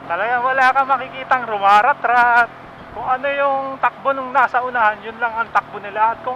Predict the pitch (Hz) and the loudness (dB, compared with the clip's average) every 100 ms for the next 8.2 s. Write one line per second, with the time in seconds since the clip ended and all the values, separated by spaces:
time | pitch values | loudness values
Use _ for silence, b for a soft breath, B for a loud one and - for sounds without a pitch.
0 | 240 247 262 254 240 262 247 254 247 240 | -4 -4 -4 -4 -8 -10 -8 -8 -8 -6
1 | 190 170 - - - - 240 254 254 254 | -6 -6 -12 -18 -16 -12 -8 -2 0 0
2 | 240 - - - 196 196 185 175 - - | -4 -4 -4 -4 -6 -6 -6 -8 -12 -16
3 | - - - - - - - - - 233 | -14 -14 -14 -16 -16 -14 -14 -14 -12 -12
4 | 220 247 240 233 233 233 233 240 240 202 | -6 0 2 2 2 2 4 2 2 -10
5 | 190 233 240 240 240 240 240 240 220 226 | -10 -10 -8 -10 -8 -6 -6 -8 -2 -2
6 | 226 208 175 160 - 214 - 220 214 196 | -2 0 0 0 -6 -16 -8 -6 -2 -2
7 | 208 208 - 190 202 190 185 180 - 165 | -2 -4 -12 -14 -14 -14 -16 -18 -18 -10
8 | 165 | -10